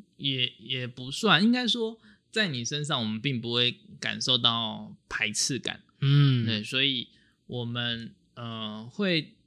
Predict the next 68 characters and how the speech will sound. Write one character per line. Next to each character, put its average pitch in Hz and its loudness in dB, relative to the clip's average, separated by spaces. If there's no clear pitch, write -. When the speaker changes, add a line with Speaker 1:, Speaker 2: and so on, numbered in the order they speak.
Speaker 1:
比 120 -10
较 180 -2
自 180 -2
然 120 4
的 123 -2
在 135 0
你 113 -2
身-， 117 -8
呃， 117 -6
身 151 4
边 147 4
展 113 2
现 123 -4
出 117 -4
我 110 -4
们 107 -8
比 104 -10
较 120 -4
既 123 -6
有 107 -4
的 - -12
特 135 2
色。 113 0
因 165 6
为 190 8
其 147 0
实 131 -2
我 131 0
们 110 -4
如 135 -2
果 127 -2
比 113 -6
方 117 -4
说 127 -4
去 127 -2
了 113 6
一 113 4
个 113 0
比 117 -6
较 151 4
多 143 0
相 196 6
对 196 6
异 180 4
性 170 2
恋 160 4
场 117 -4
合 107 -6
比 117 -2
较 123 2
重 123 2
的 - -10
场 107 -8
域， 120 -4
我 113 -4
们 110 -8
可 110 -8
能 107 -6
会 139 -2
比 120 -2
较 143 2
隐 123 2
藏 113 -6
自 139 -4
己 110 -2
的 107 2
一 110 0
些， 110 -2